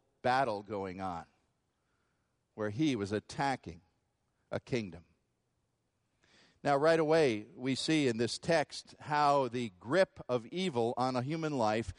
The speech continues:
while it is distinct from physical disease, and physical disease is often a completely separate thing, that the two can come together. Evil or demonic possession can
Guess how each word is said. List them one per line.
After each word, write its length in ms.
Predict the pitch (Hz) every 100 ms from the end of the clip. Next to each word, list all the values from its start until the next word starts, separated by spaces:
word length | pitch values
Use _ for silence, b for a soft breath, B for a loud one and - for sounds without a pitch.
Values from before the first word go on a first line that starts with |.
| b b -
while 300 | 147 160 165
it 100 | 156
is 160 | 139
distinct 560 | - 131 - 247 320 -
from 220 | - 139
physical 460 | 139 127 120 113 107
disease, 560 | 104 92 95 120 180
and 140 | 117 107
physical 380 | 160 165 151 143
disease 400 | 139 139 143 120
is 140 | 110
often 360 | 135 202 - 120
a 60 |
completely 500 | - 113 170 165 131
separate 440 | 120 131 113 98 -
thing, 300 | 185 120 113 b b b b b b
that 220 | 165 156 -
the 80 |
two 300 | 165 269 240
can 520 | - - 254 247 180 170
come 280 | 185 180
together. 500 | 165 151 175 170 107 - _ _ _ _ _ _ _ _ _ _ _ -
Evil 460 | 220 233 143 143
or 160 | 170 139
demonic 640 | 131 143 156 196 190 -
possession 600 | 170 131 180 190 - 151
can 540 | - 175 185 180 151